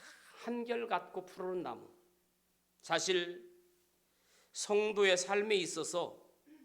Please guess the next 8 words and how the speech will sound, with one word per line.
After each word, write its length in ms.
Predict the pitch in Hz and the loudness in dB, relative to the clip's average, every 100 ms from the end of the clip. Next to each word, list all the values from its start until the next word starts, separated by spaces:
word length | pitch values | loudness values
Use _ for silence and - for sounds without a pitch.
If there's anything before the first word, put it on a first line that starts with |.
| _ _ _ _ _ | _ _ _ _ _
고난 400 | - 160 185 202 | -2 6 10 10
없는 560 | 190 185 190 196 202 185 | 8 6 4 4 4 -2
삶처럼 920 | - 202 190 185 175 175 165 127 - - _ _ _ | -4 -2 -2 -4 2 4 4 0 -6 -18 _ _ _
무익한 520 | 127 151 180 180 156 | -6 -2 -2 -4 -6
삶은 400 | 151 120 117 147 143 | -6 -8 -8 -4 -6
없습니다. 800 | - 170 151 117 98 95 101 _ _ _ _ _ _ _ _ | -6 -8 -8 -6 -10 -14 -20 _ _ _ _ _ _ _ _
세상은 680 | - 185 185 180 185 139 - - - _ _ _ _ | -2 4 8 10 8 4 -4 -16 -20 _ _ _ _
고난을 840 | 170 165 165 170 190 160 110 - | 2 6 6 6 4 2 -4 -10